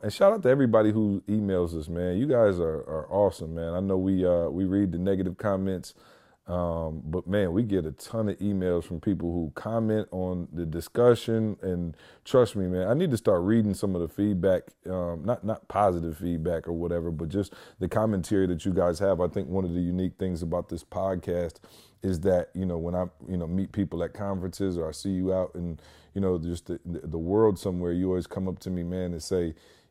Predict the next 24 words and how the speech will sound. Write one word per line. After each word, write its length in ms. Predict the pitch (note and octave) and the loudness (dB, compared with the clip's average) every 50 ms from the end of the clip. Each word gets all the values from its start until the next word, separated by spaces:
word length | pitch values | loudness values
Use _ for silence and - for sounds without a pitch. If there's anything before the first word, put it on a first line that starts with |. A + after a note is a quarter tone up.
| - | -8
you 80 | G2+ G2+ | -4 -2
know, 100 | G2+ G2 | 0 0
"I 80 | G2+ | 0
felt 240 | G2 - A#2 A2 G2 | 0 -2 -2 -2 0
like 160 | E2 G2 F#2 G2+ | 0 0 0 2
I 60 | G2+ | 2
was 200 | G2 F#2 F2+ D#2+ | 2 2 2 4
right 260 | F2+ G#2+ A2+ G#2 - | 4 4 4 4 4
there 160 | - G#2+ G#2 | 2 2 4
with 220 | G2 G#2+ B2+ A#2+ G2+ | 6 6 4 4 4
you 60 | A2+ A2 | 2 2
guys. 440 | G2+ A#2+ A#2 A#2 A2+ A2+ A2+ G#2 G#2 | 2 2 4 4 6 6 6 6 4
I 40 | A2+ | 4
wanted 280 | A#2+ A2+ G#2+ G2 F2+ | 4 2 2 0 0
to 80 | E2+ E2+ | -2 -2
jump 320 | D#2+ D#2+ G#2+ A2 G2+ F#2+ | -2 0 0 0 0 0
in 160 | G#2+ A2+ B2 B2 | 0 0 2 2
the 60 | A#2 | 0
conversation. 720 | G2+ - B2 A#2 A2 G#2+ G#2+ - - A#2+ A#2 A2+ - A2 G#2 | 0 0 -2 -2 0 -2 -2 2 4 4 4 4 2 0 -2
I 40 | |
wanted 300 | G2+ G2 F#2+ F2+ F2 D#2+ D2+ | 0 0 0 0 0 -2 -4
to 80 | E2 | -6
say 280 | D#2+ - - A2 A#2+ A#2+ | -6 -2 0 2 2 2
something," 560 | A2 - - A#2+ A#2 A2+ F#2+ A2 A2 G#2 G2+ | 2 2 0 0 0 0 0 0 0 0 -2